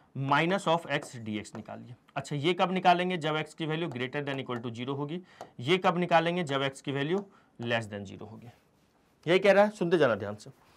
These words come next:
तो यहां से जब मैं देखता हूं तो इसका x का इंटीग्रेशन क्या हो जाएगा?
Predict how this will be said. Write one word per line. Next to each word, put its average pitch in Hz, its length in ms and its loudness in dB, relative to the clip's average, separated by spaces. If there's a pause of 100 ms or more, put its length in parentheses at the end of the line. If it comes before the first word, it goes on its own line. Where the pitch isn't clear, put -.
(340)
तो 247 80 4
यहां 180 340 6
से 254 120 -2
जब 202 140 6
मैं 175 160 2
देखता 151 320 2
हूं 151 180 0
तो - 160 -8
इसका - 440 2
x 190 280 -2
का 190 120 2
इंटीग्रेशन 185 440 0
क्या 175 140 2
हो 170 120 -2
जाएगा? 175 260 -2